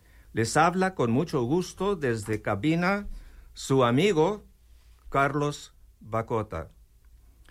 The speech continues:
El día de hoy tenemos invitado al padre Dennis Werther, que es el pastor del Saint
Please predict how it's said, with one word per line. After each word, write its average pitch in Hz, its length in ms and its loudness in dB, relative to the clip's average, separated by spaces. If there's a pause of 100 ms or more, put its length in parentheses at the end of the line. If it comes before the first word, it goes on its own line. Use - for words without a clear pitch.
(400)
El 143 180 4
día 226 320 4
de 185 120 4
hoy 180 340 4
tenemos 170 420 -2
invitado 175 720 -4 (960)
al 135 720 0 (580)
padre 180 560 0
Dennis 185 1000 -2
Werther, 131 680 0 (1200)
que 135 260 2
es 160 180 -2
el 170 180 -4
pastor 170 840 0 (1040)
del 139 640 2
Saint 196 580 -2